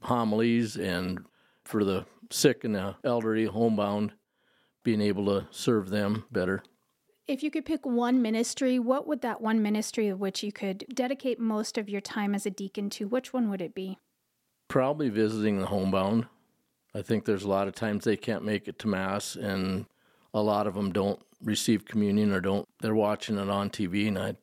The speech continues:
Speaker 2: Right.
Speaker 1: we need the real presence, and I think if I was able to take them Eucharist, that they would probably be more,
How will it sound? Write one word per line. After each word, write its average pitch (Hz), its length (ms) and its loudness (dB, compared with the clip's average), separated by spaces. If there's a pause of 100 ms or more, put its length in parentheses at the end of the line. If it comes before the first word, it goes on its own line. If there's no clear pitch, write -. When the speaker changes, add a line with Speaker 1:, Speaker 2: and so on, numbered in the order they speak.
Speaker 2:
Right. 214 360 -4 (400)
Speaker 1:
we 107 120 -2
need 104 140 2
the 104 80 0
real 110 160 6
presence, 107 640 -4
and 92 100 -2
I 98 80 -2
think 95 300 -6
if - 160 -16 (800)
I 113 60 0
was 104 200 0
able 98 280 2
to 90 60 -8
take 113 260 0
them 101 380 -4 (180)
Eucharist, 120 800 2
that 107 180 -4
they 107 180 0
would 92 300 -2 (640)
probably 110 300 0
be 101 140 0
more, 107 360 4